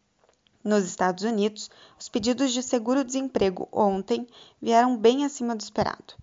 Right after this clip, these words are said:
refletindo as novas restrições sociais do país e reforçando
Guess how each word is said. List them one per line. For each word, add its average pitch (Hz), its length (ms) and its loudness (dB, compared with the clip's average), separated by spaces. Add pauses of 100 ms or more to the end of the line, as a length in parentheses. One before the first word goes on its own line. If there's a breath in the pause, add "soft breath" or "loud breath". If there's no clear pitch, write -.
(300 soft breath)
refletindo 226 800 0
as 185 100 -2
novas 190 360 -2
restrições 208 760 -4
sociais 180 580 -4
do 196 80 -8
país 220 520 -4 (400 loud breath)
e 226 60 -6
reforçando 226 880 0